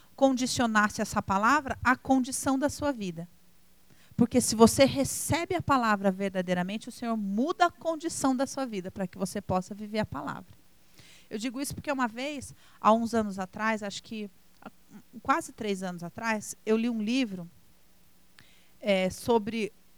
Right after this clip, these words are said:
a mulher de Provérbios trinta e um. Um livro muito bom, só que chegou num determinado momento daquele livro,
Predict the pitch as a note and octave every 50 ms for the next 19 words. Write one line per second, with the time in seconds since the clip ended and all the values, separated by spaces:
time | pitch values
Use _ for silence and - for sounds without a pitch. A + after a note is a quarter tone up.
0 | - _ - G3+ G3+ G#3 G#3 G#3+ G#3+ G#3 G#3+ A3+ G#3+ A3+ - - G#3+ G#3 G3 G#3
1 | F#3+ F#3+ G#3 - - - G#3+ G#3+ A3 G#3 A3 G#3+ G#3+ F3+ D#3+ D#3 E3+ - - -
2 | - - - - - - - - - - - - - A#3+ B3+ C4+ C#4 C4 C#4+ C#4+
3 | D4+ E4+ - G#4 F#4+ D4 G#3+ G3 - - C#4 - - - - D4 C4 D4+ E4+ D#4
4 | B3 C#4+ - - A#3+ A3 A3 G#3+ G3 F#3 - F#3 F#3+ F#3+ G3 F#3+ G3 G#3 G#3+ G#3
5 | - - F#3+ F#3+ - - F#3 F3+ F#3 G3 A#3+ C4+ C4+ B3 G#3 G3 G3